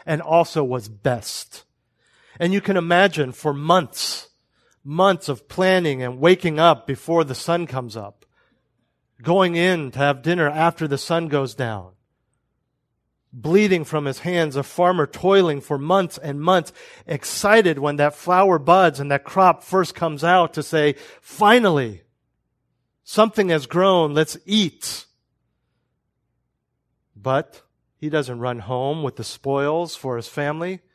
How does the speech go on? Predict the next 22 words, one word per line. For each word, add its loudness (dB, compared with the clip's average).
He -6
runs -4
to -12
the -10
temple -8
to -12
give -12
God -2
his -12
first -6
fruits. -10
And -12
the -10
pr-, -14
principle -4
behind -2
this, -18
as -16
the -16
Proverbs -4
tell -10
us, -20